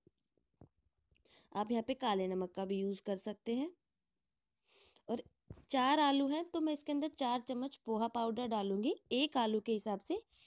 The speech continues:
एक चम्मच पोहा पाउडर। ज़्यादा पोहा पाउडर डालेंगी तो जो आलू का टेस्ट है वो दब जाएगा। पोहा डा-, पाउडर डालने से जो आलू का जो मॉइस्चर है वो भी कम हो जाएगा।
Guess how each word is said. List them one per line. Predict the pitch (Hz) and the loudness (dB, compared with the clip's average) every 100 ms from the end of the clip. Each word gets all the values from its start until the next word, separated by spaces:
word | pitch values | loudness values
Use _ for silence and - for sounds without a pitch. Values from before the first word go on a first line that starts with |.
| - _ _ | -20 _ _
एक | 320 320 | 0 2
चम्मच | 269 220 202 | 0 0 -2
पोहा | - 196 185 | -4 -2 -2
पाउडर। | 180 180 170 175 - _ - | -2 -2 -4 -6 -14 _ -2
ज़्यादा | 202 208 | 0 0
पोहा | 285 330 320 | 0 2 2
पाउडर | 311 247 247 277 | 2 -2 0 0
डालेंगी | 254 226 226 262 | 0 0 -2 -2
तो | 311 | -4
जो | 330 | -4
आलू | 349 - 214 214 | -2 0 0 0
का | 262 | -2
टेस्ट | - 220 202 | -2 -2 -2
है | 277 | -2
वो | 311 | 0
दब | 370 196 175 | 0 2 0
जाएगा। | 175 165 160 160 160 - _ _ _ _ _ _ _ _ - - _ _ _ _ _ - - | 0 0 0 -4 -8 -12 _ _ _ _ _ _ _ _ -20 -20 _ _ _ _ _ -20 -4
पोहा | 240 233 285 | 0 2 2
डा-, | 302 277 - | 0 -2 -4
पाउडर | 233 233 262 | -2 0 0
डालने | 233 214 208 214 | 0 0 0 -2
से | 214 294 | 0 -2
जो | 302 330 - _ _ | 0 -2 -4 _ _
आलू | 220 220 240 | 0 2 2
का | 277 | 0
जो | 269 | 2
मॉइस्चर | 285 233 202 - 247 | 2 2 -2 -4 -2
है | 294 | 0
वो | 254 | 0
भी | 226 | 0
कम | 330 247 214 | 0 0 0
हो | 196 | 0
जाएगा। | 170 170 160 | -2 -6 -6